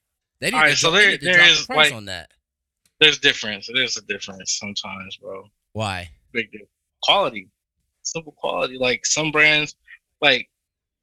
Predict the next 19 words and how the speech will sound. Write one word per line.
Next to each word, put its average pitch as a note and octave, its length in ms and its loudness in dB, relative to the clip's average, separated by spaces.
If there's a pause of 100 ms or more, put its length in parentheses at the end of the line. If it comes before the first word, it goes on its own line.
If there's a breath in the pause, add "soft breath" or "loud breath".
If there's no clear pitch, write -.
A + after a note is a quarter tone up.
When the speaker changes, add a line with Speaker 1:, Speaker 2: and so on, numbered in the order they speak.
(100)
Speaker 2:
some - 160 -2
of E3+ 60 2
these E3 140 2
high-end, D#3 380 2 (160)
high-end C#3+ 300 0
brands B2+ 300 0
do C3+ 140 -10
have A#2+ 280 0
quality, A#2 340 -6
like, G#2 280 -8
with A2 140 -18
the - 60 -6
shirts, - 600 2 (320 loud breath)
like, F#2+ 160 -6 (140)
pants A#2+ 240 2
and - 60 -4
stuff - 260 -6
like G#2 260 -4
that. G2+ 320 -2